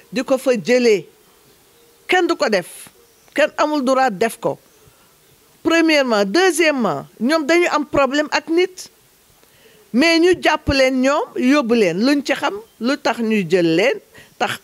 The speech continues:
te, te dara leerul. Ensuite, ka demoon buntu, euh, euh, euh, bokk gis-gis, ba di leen photographier, lu tax mu ñëw fa? Du loolu mooy provocation. Ñoom ñu nga buntu bokk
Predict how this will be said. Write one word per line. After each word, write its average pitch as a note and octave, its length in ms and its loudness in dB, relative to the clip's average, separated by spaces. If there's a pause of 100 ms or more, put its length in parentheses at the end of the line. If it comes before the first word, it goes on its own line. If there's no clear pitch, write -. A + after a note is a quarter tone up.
(160)
te, G3+ 140 -2
te G3+ 180 -2
dara G#3 280 2
leerul. C4 560 2 (400)
Ensuite, D4+ 480 0 (380)
ka F4+ 200 2
demoon E4 480 2 (340)
buntu, E4 440 2
euh, B3 160 0 (180)
euh, A#3+ 680 4 (280)
euh, G#3 40 -2
bokk C4 380 -2 (100)
gis-gis, - 720 -2 (680)
ba A3+ 180 0
di E4+ 120 0
leen D#4 220 0
photographier, A#3 1000 -2 (180)
lu A3 140 0
tax B3 160 -4
mu A#3+ 160 0
ñëw B3+ 220 0
fa? G#4 180 -8 (680)
Du G3+ 100 -2
loolu G#4 320 4
mooy G#4+ 180 0
provocation. E4+ 800 -2 (520)
Ñoom F#4+ 300 2
ñu G4 140 2
nga F#4+ 300 -2
buntu D#4+ 460 -2
bokk C#4+ 440 -4